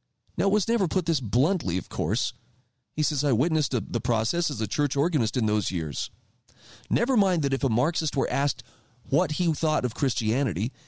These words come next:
he would very likely lie about it or gloss over the fact that Joseph Stalin, Marxist in chief of Soviet Russia, was suppressing Christians, as in today's communist China, and murdering over a million people."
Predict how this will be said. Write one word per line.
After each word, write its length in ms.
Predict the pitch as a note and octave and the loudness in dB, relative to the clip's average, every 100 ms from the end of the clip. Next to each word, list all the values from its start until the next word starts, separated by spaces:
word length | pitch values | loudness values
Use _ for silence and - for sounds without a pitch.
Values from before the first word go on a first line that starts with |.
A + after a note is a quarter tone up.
| _ | _
he 140 | - | 0
would 140 | A3+ F3 | 2 4
very 260 | D#3 F#3+ | 2 4
likely 380 | D#3+ D3+ E3+ D#3 | 4 2 2 2
lie 240 | F#2+ F#2+ C#3+ | 2 2 0
about 320 | E3+ D3+ D#3 | 0 0 0
it 100 | E3 | 2
or 200 | F3+ F3+ - - - | 0 0 -6 -20 -2
gloss 300 | C#3+ E3 F3 | 0 2 2
over 160 | F3 | 0
the 80 | C#3 | 0
fact 320 | - A2+ C3+ | 0 0 0
that 120 | A#2 | -4
Joseph 380 | - A#2 A#2+ A#2+ | -2 0 0 -2
Stalin, 420 | - B2+ G#2 A#2+ | -2 0 0 2
Marxist 480 | D3+ G2+ A2 A#2+ G#2+ | 2 2 0 -2 -2
in 120 | G#2+ | -2
chief 240 | F#2+ C3+ C3+ | 0 0 0
of 100 | G#2+ | -2
Soviet 380 | - A2 A2 G#2 | -2 0 0 2
Russia, 340 | F3+ - C#3+ - - - | 0 2 -2 -4 -20 -2
was 200 | C3+ C#3 | 0 0
suppressing 640 | F3 - - A3 - A3 | -4 -2 0 0 0 -2
Christians, 680 | G3 A3+ A3+ - E2 C#2 - - _ - - | 0 0 -2 -4 -6 -6 -8 -12 _ -12 -2
as 240 | B2+ C3+ | 0 2
in 120 | E3 | 0
today's 300 | D3+ B2 C#3+ | 2 0 0
communist 480 | - A#2+ C3 D#3 D3+ | 0 0 2 2 0
China, 360 | - F3+ A2 B2 - _ | -2 0 0 -2 -8 _
and 180 | D3 D3 | 2 4
murdering 460 | C3 C#3 A#2+ C#3+ | 4 4 2 2
over 340 | G2 A2+ B2+ C#3+ | 2 2 2 2
a 100 | C3+ | 4
million 400 | C3 G#2 G#2 A#2+ | 2 2 2 2
people." 440 | - G3+ F2 C2 | 0 0 -2 -4